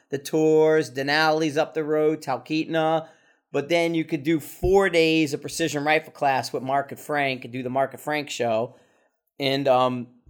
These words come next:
that way there, y-, you know, it's a little bit worth your time to come up and take that trip.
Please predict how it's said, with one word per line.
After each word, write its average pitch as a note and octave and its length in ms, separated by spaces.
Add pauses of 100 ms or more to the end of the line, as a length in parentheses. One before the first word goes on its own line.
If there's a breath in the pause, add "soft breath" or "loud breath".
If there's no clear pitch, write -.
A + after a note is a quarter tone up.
(340)
that D#3 240
way D#3+ 220
there, D3 360
y-, D3 200
you E3 360
know, D3 320
it's D#3 200
a D3+ 60
little E3+ 640
bit D#3+ 260
worth D#3+ 460
your C#3+ 160
time D3 680
to B2 80
come C#3 500
up D3 240
and C3 140
take C3+ 300
that C3 240
trip. - 460